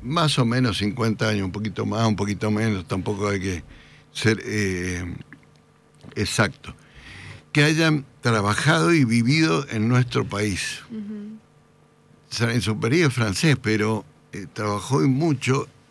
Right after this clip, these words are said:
Speaker 1: eh, en nuestro país y en nuestra pro-, provincia.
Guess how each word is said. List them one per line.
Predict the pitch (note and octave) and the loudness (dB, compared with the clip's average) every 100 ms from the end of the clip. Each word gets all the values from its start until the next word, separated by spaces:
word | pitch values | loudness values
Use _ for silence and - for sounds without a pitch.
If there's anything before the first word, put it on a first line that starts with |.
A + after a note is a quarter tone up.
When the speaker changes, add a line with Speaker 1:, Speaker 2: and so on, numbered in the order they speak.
| - | -10
Speaker 1:
eh, | G#2 G2+ F#2+ F#2 F2+ | -6 -4 -4 -6 -6
en | G2+ G#2 | -4 -4
nuestro | G#2 A#2 | -4 -4
país | A2 C#3+ F3 | -2 -2 0
y | C#3+ | 2
en | D3 | 2
nuestra | C3+ A#2+ B2+ | 2 0 -4
pro-, | G2 A#2+ A#2 G#2 | -2 -4 -4 -8
provincia. | - G#2+ C3 D3+ B2 D#2 | -6 -2 0 0 -2 -6